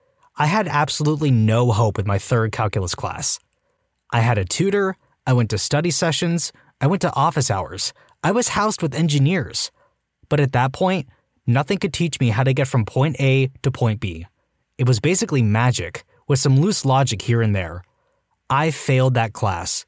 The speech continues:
despite all my effort. I'm not saying that you will also fail, but that there will be classes that will be nearly impossible to ace. It's very difficult to get all-around A's. But maybe that's just my engineering school.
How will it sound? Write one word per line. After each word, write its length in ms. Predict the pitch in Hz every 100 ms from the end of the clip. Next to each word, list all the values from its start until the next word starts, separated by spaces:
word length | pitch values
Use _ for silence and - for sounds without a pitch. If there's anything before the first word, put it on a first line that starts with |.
| _ -
despite 440 | 113 - 120 120
all 200 | - 127
my 200 | 127 117
effort. 420 | 104 98 85 73 _ _ _ _ _ _
I'm 100 | 135
not 180 | 175 220
saying 240 | - 180 190
that 100 | 151
you 80 |
will 140 | 151 127
also 400 | 107 110 - 113
fail, 400 | - 101 120 135 _ _ - 160
but 80 |
that 160 | 151 151
there 140 | 170
will 80 | 202
be 100 | 214
classes 500 | - 151 139 - 151
that 120 | 160
will 80 | 143
be 120 | 135
nearly 460 | 127 120 131 160 170
impossible 640 | 127 - 131 123 - 113
to 120 | 98
ace. 440 | 101 85 - - - _ _ _ -
It's 160 | 143 -
very 420 | 113 131 165 147
difficult 460 | 127 127 117 101
to 80 | -
get 160 | 107 104
all-around 520 | 117 113 110 113 104
A's. 420 | 98 87 87 - - _ _ _ _ _ _ _
But 240 | - 254 - _ -
maybe 220 | 160 190
that's 180 | 170 151
just 200 | 165 -
my 140 | 139
engineering 480 | 127 120 110 107 98
school. 440 | 92 - 90 87